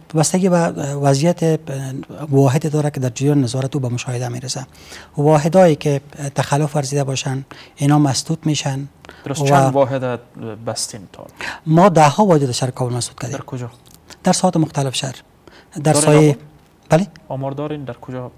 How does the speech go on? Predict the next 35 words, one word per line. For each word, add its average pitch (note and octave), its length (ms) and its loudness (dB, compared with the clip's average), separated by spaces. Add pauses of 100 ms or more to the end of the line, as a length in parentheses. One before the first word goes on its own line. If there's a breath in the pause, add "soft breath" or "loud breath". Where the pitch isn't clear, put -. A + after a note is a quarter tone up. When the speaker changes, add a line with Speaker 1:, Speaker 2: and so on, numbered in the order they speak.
Speaker 2:
بسته - 220 -10
شده، A2+ 220 -16
کدام A#2+ 300 -12
رستوران؟ - 300 -20 (160)
Speaker 1:
بله، G3+ 280 6
ما G3+ 300 6 (180)
مشخص، F3+ 600 2
اه، F#3 180 0 (600)
رستوران‌های F#3+ 380 2
بزرگ، G3 300 2
تالارهای D#3+ 460 4
روسی C#3 200 0
را C3 60 -2
خدمت - 240 -8
شما B2+ 100 -8
عرض C3 120 -8
کردم. C3+ 200 -8 (140)
Speaker 2:
نه D#3+ 80 0
خیر، G3 180 0
Speaker 1:
در F3+ 160 6
رستوران‌های G3+ 560 6
Speaker 2:
رستوران‌هایی - 20 6
Speaker 1:
غذاخوری، D#3+ 600 6
Speaker 2:
که - 180 -2 (140)
Speaker 1:
هر C#4 320 6
Speaker 2:
تخلف A3 200 6
Speaker 1:
رستورانی A#3+ 460 6
که - 60 0
Speaker 2:
ورزیده A3 200 8
باشه؟ F#3 140 4
Speaker 1:
تخلفش G3 680 2
آشکارا D#3 520 2
مشهود E3 340 -2
باشه، F3+ 240 -2
او E3 80 -2